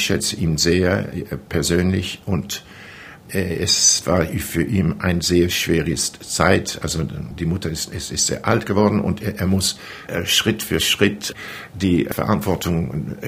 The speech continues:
übernehmen. Aber ich bin sehr, sehr optimistisch, dass er wird eine fantastische, ähm, Nachfolger von unserer wunderbaren Königin.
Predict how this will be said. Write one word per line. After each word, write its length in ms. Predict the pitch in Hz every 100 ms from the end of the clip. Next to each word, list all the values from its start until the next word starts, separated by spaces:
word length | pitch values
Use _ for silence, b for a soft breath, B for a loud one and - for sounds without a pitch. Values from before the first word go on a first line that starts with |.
| -
übernehmen. 720 | 95 80 92 110 110 110 110 B B B B B -
Aber 300 | 107 107 -
ich 220 | - - -
bin 600 | 107 107 110 107 101 -
sehr, 500 | - - 110 117 104
sehr 460 | - 98 90 85
optimistisch, 600 | 95 - 95 92 - 78 -
dass 260 | 78 -
er 240 | 101 85 82
wird 480 | 82 - - - -
eine 280 | - 82
fantastische, 680 | 82 78 73 82 - - - -
ähm, 220 | 85 78 -
Nachfolger 600 | 87 - - - - -
von 340 | - 71 65 - -
unserer 320 | 82 87 73
wunderbaren 460 | 98 73 76 76 -
Königin. 400 | 60 - -